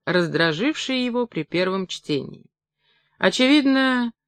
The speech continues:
ничто больше в мире не может утешить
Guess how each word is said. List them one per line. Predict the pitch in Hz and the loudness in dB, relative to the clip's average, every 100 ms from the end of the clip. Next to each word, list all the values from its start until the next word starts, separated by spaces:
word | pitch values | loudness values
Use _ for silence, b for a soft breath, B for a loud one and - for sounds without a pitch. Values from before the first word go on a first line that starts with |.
| _ _ | _ _
ничто | 196 240 - - 294 226 170 - | 2 2 2 4 4 4 -2 0
больше | 175 185 - 180 | 4 4 4 0
в | |
мире | 190 262 214 | 2 2 2
не | 175 | 2
может | 170 196 180 _ | 2 0 -2 _
утешить | - 151 220 254 - 214 - | -8 -2 0 0 -2 -8 -10